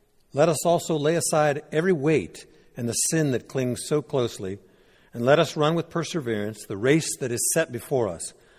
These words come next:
looking to Jesus, the pioneer and perfecter of our faith, who for the sake of the joy that was set before him endured the cross, disregarding its shame,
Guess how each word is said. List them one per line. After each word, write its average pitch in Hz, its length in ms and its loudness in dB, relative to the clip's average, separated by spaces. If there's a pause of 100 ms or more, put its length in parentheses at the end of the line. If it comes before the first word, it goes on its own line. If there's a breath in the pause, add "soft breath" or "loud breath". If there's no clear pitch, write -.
(140 soft breath)
looking 190 340 2
to 180 140 -4
Jesus, 147 560 -2 (420 soft breath)
the - 80 -14
pioneer 151 640 0
and 147 140 -6
perfecter 143 500 -4
of 127 100 -2
our 127 120 2
faith, 101 480 -6 (560 soft breath)
who 180 120 0
for 190 140 -4
the 160 80 0
sake 185 440 2
of 147 140 -12
the 127 80 -4
joy 113 460 2 (380 loud breath)
that 120 160 -4
was 123 180 -6
set 175 180 2
before 151 420 0
him 110 380 -2 (840)
endured 127 400 0
the 165 40 0
cross, 139 580 -6 (500 soft breath)
disregarding 156 640 4
its 175 140 -8
shame, 104 520 -2